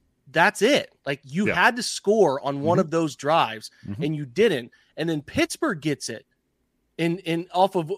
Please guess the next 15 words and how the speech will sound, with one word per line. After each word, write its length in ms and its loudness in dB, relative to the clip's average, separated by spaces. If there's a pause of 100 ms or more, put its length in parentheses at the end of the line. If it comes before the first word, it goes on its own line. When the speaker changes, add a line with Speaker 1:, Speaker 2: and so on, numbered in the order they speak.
Speaker 1:
uh, 200 0
one, 600 2
uh, 260 -2
re-, 180 -8
I 120 -10
think 160 -8
a 60 0
healthy 320 2
return. 440 -2
Or 80 -4
sorry, 240 2
it 40 -2
was 100 -6
an 60 -2
inter-, 320 -4